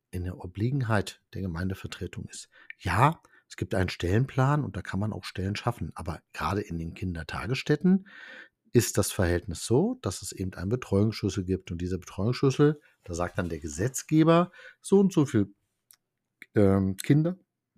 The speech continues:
kommen auf einen, auf eine Erzieherin, auf einen Erzieher.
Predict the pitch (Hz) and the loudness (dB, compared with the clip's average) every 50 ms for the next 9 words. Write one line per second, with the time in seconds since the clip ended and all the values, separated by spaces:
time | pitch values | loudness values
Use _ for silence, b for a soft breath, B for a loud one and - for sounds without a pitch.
0 | _ _ _ - - 117 110 104 98 - - - 104 101 101 113 120 113 113 - | _ _ _ 0 2 4 4 4 2 2 2 2 4 4 4 2 0 -2 -6 -10
1 | _ _ _ _ _ _ _ _ _ _ _ _ _ _ _ _ _ _ _ - | _ _ _ _ _ _ _ _ _ _ _ _ _ _ _ _ _ _ _ -20
2 | - - - - - - 98 98 101 104 95 90 - - - 131 123 117 113 113 | -20 -16 -16 -16 -10 -6 -2 0 0 0 -2 -2 -4 0 2 2 2 2 2 -2
3 | 110 104 92 - - 85 82 87 90 - - - - - - - - | -2 -4 -8 -10 -12 -10 -10 -10 -10 -10 -10 -12 -12 -10 -12 -16 -18